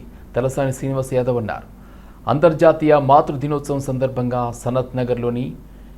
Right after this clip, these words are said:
బీకే గూడ పార్క్ వద్ద శ్రీనివాస సమాజ సేవ చారిటబుల్ ట్రస్ట్ ఆధ్వర్యంలో ఏర్పాటు చేసిన కార్యక్రమంలో ముఖ్య అతిథిగా పాల్గొని పేద మహిళలకు చీరలను పంపిణీ చేశారు.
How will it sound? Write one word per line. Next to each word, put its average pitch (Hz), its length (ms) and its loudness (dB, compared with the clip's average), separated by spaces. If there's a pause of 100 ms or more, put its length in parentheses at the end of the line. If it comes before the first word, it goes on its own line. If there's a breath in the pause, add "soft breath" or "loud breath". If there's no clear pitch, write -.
బీకే 151 460 2
గూడ 139 220 2
పార్క్ 135 440 4
వద్ద 120 160 -2 (600)
శ్రీనివాస 143 600 0
సమాజ 135 440 0
సేవ 131 440 0 (140)
చారిటబుల్ 135 480 0
ట్రస్ట్ 123 280 -2
ఆధ్వర్యంలో 120 580 -2
ఏర్పాటు 123 460 0
చేసిన 117 220 -6
కార్యక్రమంలో 143 680 -2 (400 soft breath)
ముఖ్య 135 240 2
అతిథిగా 143 440 4
పాల్గొని 127 480 0 (480 soft breath)
పేద 147 180 4
మహిళలకు 127 600 0
చీరలను 120 460 -2
పంపిణీ 110 380 -6 (100)
చేశారు. - 360 -12